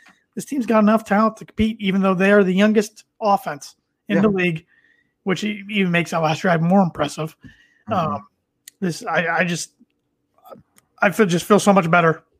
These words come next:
Speaker 1: now
Speaker 2: Yeah.
Speaker 1: about the team after that last quarter yesterday. It's amazing what can happen.
Speaker 2: I-, if, if that offense can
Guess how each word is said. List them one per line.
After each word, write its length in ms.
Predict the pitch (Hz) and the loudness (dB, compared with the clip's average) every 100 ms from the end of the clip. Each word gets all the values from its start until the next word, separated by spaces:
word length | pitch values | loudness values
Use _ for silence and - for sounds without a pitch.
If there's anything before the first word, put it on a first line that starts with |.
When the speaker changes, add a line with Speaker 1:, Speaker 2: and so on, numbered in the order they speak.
| _ _ - | _ _ 0
Speaker 1:
now 120 | 180 | 2
Speaker 2:
Yeah. 60 | 180 | 2
Speaker 1:
about 200 | 170 - | -2 -10
the 60 | |
team 220 | - 190 170 | -8 -6 -4
after 400 | 165 170 156 - _ | -6 -6 -12 -12 _
that 140 | 190 165 | -6 -2
last 220 | 160 156 | -2 -4
quarter 240 | 185 170 143 | -6 -6 -8
yesterday. 380 | 143 - 151 | -14 -14 -12
It's 140 | 147 143 | -12 -10
amazing 360 | 160 151 147 147 _ | -10 -10 -12 -20 _
what 100 | 165 | -16
can 100 | 156 | -12
happen. 300 | 147 - 151 _ _ _ _ - | -12 -14 -20 _ _ _ _ -18
Speaker 2:
I-, 140 | 156 - | -16 -6
if, 400 | 160 - - - - | -4 -4 -10 -20 -8
if 360 | 151 - - | -6 -8 -10
that 320 | - 143 170 - | 0 2 2 2
offense 480 | 117 131 131 123 120 | 2 4 2 -4 -6
can 360 | - 123 104 | -6 -6 -6